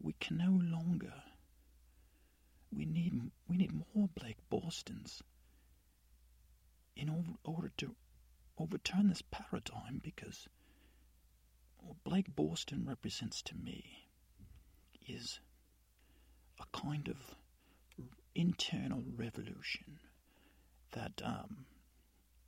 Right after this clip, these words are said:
we need to dominate for ourselves. I, I, I, I, I guess I'm losing my point here. I'm, I, I'm, I, my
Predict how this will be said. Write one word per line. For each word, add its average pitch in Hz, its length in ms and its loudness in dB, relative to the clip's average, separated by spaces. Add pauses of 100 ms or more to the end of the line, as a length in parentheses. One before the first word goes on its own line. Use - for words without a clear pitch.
(1900)
we 156 100 2
need 170 220 0
to - 120 -4 (180)
dominate - 720 -2 (1000)
for - 340 -6
ourselves. - 1000 -4 (800)
I, - 60 -6 (140)
I, - 80 -6 (100)
I, - 80 -12 (120)
I, - 40 -4 (500)
I 139 120 -4
guess - 180 0
I'm 113 240 2
losing 151 400 0
my 107 240 -2
point - 380 -2
here. - 200 -6
I'm, 113 160 -6 (760)
I, 131 60 -2 (120)
I'm, 117 200 -4 (180)
I, 113 160 -4 (100)
my 113 300 -4